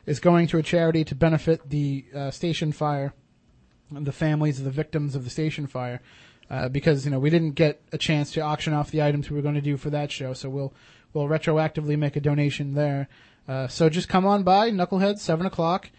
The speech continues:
Uh, there'll be live music. Uh, Shipyard Rec plays there every Thursday. And, uh, there'll also be, you know, just plenty of people interested in the paranormal, plenty of people that listen to the show, um,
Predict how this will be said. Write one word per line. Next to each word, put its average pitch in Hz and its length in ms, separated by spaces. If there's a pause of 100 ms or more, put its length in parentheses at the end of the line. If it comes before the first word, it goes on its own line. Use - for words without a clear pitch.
(260)
Uh, 139 140
there'll 147 160
be 175 160
live 165 320
music. 180 380
Uh, 143 140
Shipyard 175 460
Rec 170 200
plays 165 260
there 156 200
every 170 220
Thursday. 160 600 (440)
And, 147 240
uh, 139 240
there'll 151 220
also 175 340
be, 160 420 (320)
you 156 80
know, 139 220 (220)
just - 280 (360)
plenty 202 240
of 190 60
people 196 260
interested 190 320
in 180 80
the 175 60
paranormal, 185 580
plenty 175 180
of 175 60
people 180 240
that 160 160
listen 175 240
to 175 80
the 165 60
show, 175 400 (380)
um, 123 380